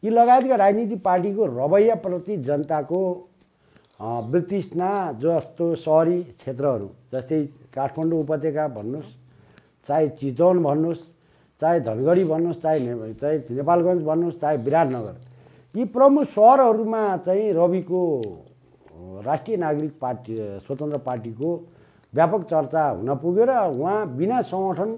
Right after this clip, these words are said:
अ, तपाईँको चाहिँ, अ, तोसिका कार्कीको मुद्दाले तपाईँको चाहिँ जनता चाहिँ रवि लामिछानेको नेतृत्वको पार्टीप्रति, अ, आकर्षण बढ्यो र उहाँले, अ,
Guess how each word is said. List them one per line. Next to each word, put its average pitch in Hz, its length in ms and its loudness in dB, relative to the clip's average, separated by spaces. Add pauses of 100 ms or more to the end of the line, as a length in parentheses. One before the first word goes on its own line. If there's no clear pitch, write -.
(580)
अ, 113 420 -6
तपाईँको 156 480 -2
चाहिँ, 170 360 0 (280)
अ, 104 440 -10 (100)
तोसिका 175 360 -2
कार्कीको 156 640 0
मुद्दाले 147 540 2 (560)
तपाईँको 139 440 -2
चाहिँ 147 240 -2
जनता 139 880 -4
चाहिँ 147 360 -10 (240)
रवि 135 260 -4
लामिछानेको 123 720 -8
नेतृत्वको 120 500 -6
पार्टीप्रति, 110 800 -10 (500)
अ, 90 200 -16
आकर्षण 170 500 0
बढ्यो 160 200 4
र 175 80 0
उहाँले, 147 460 0
अ, 98 760 -12